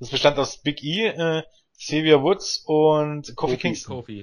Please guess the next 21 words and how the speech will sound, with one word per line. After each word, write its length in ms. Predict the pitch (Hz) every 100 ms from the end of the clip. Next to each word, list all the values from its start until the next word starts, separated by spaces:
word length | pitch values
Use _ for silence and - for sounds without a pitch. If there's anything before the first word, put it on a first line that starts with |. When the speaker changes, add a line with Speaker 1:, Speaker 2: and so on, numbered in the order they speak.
| -
Speaker 3:
Kingston. 140 | 127
Speaker 1:
Er 80 | 139
Drew 280 | 147 208 220
wirklich 320 | 214 214 165
überhaupt 280 | 165 185 -
gar 120 | 180
nicht. 140 | 160 120
Er, 160 | 131
er 140 | 127 135
wurde, 140 | 160
glaub, 160 | 143 139
beim 120 | 131
Main 160 | 127 147
Event 220 | 131 120
mal 180 | 120 117
zu 80 |
seiner 220 | 113 107 107
Meinung 240 | 190 123
gefragt, 380 | 110 - 101 -
aber, 360 | 104 98 95 - _ - _ _ -
ähm, 400 | 107 98 92